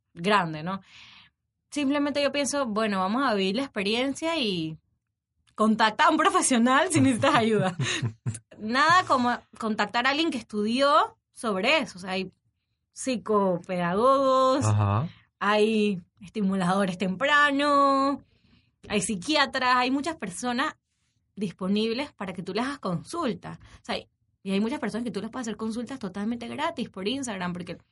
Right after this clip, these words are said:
Speaker 1: las personas también tienen ese sentido de humanidad, de compartir información. Si llego a tener algún problema con Los Terribles dos, yo voy a estar llamando, escribiendo por Instagram, o sea,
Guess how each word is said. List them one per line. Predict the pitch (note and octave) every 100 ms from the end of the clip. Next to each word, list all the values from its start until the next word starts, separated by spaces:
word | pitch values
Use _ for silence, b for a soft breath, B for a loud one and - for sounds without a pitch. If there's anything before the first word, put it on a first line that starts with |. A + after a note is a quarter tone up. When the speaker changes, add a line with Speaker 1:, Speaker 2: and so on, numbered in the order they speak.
| _
Speaker 1:
las | G#3
personas | G3+ F3+ B3+
también | G#3 F#3
tienen | G3 A#3
ese | B3
sentido | A#3+ F3 F#3+ A#3+
de |
humanidad, | F#3+ D#3+ F3+ A#3+
de | A3+
compartir | F3+ E3+ D#3+ G3
información. | A3+ E3+ - - F#3+ - _ _ _ _ _ _ _ _ _
Si | _ - F3+
llego | G3 G#3+ A#3+ C#4+
a | C#4+
tener | A3+ G#3 A3
algún | A#3 B3 C4+
problema | C4+ C4+ C#4+ D4+
con | C#4 A#3
Los | A3
Terribles | G3+ G#3 A3+ B3+
dos, | C4+ D#4 - _ -
yo | F3
voy | F#3
a | G#3+
estar | G3+ A#3 A#3+ - _ b b b b b
llamando, | G#3+ A3+ A3+ A#3 C4+ C#4+ C#4+ C#4 C#4 C#4+ C#4+
escribiendo | A#3+ - G#3 G#3 G#3 A3
por | G3+ G#3+
Instagram, | D4+ D4+ D#4+ D4 C#4 C#4 C#4 C#4+ D4
o | A#3+ -
sea, | G3